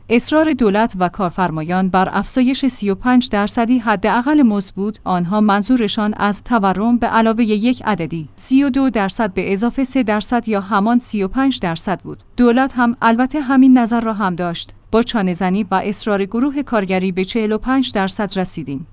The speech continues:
وی گفت: «امیدواریم با اعمال افزایش مزد بالاتر از نرخ تورم در چند سال پیاپی، فاصلهٔ عمیق دستمزد و سبد معیشت از میان برداشته شود.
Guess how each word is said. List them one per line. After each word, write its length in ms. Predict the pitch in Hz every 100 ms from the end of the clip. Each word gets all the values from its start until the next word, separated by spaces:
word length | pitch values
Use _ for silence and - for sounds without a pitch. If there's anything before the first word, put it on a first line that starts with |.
| - -
وی 200 | 185 196
گفت: 400 | 180 202 - - -
«امیدواریم 540 | 254 262 254 269 247 208
با 160 | 208
اعمال 380 | - 196 220 220
افزایش 560 | 196 185 220 214 247 233
مزد 380 | 185 196 190
بالاتر 400 | 196 180 190 247
از 160 | 208 202
نرخ 220 | 240 269 285
تورم 500 | 240 190 175 208 240
در 160 | 208
چند 240 | 196 226 208
سال 280 | - 254 220
پیاپی، 600 | 214 170 185 196 202 208
فاصلهٔ 560 | - 247 - 254 285 254
عمیق 380 | - 190 196 226
دستمزد 540 | 180 175 - 196 190 185
و 100 | 185
سبد 320 | 185 170 170
معیشت 540 | 170 170 165 247 233
از 200 | 190 -
میان 240 | 175 196 196
برداشته 460 | 180 160 165 -
شود. 340 | 156 143 131